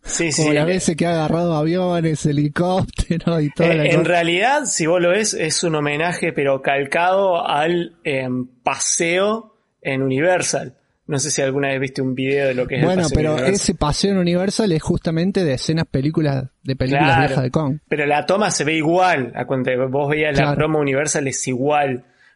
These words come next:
Speaker 1: Pasando,
Speaker 2: Sí, sí, sí.
Speaker 1: en la nave pasando cerca de la boca. Que la mina me, me da risa porque pasa cerca y dice, "Ah, nos escapamos", y vuelve y pum,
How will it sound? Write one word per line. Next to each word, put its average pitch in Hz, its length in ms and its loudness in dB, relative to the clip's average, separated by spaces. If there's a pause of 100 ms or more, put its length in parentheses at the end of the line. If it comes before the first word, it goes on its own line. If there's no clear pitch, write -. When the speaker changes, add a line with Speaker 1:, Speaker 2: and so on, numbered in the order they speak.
Speaker 1:
Pasando, 147 500 0
Speaker 2:
Sí, 135 160 2
sí, 123 120 -2
sí. 135 80 0
Speaker 1:
en 127 80 -4
la 127 100 -2
nave 147 220 0
pasando 143 500 -2
cerca 147 400 -2
de 135 80 0
la 123 120 -2
boca. 160 440 -2 (400)
Que 151 120 -2
la 147 120 2
mina 202 240 0
me, 165 200 0
me 165 120 -4
da 160 80 0
risa 170 180 -4
porque 151 160 0
pasa 175 180 -2
cerca 190 240 -4
y 202 40 -2
dice, 202 140 -4
"Ah, 233 220 0
nos 185 120 0
escapamos", 185 400 -2
y - 20 2
vuelve 214 200 2
y 240 40 -4
pum, 185 260 -2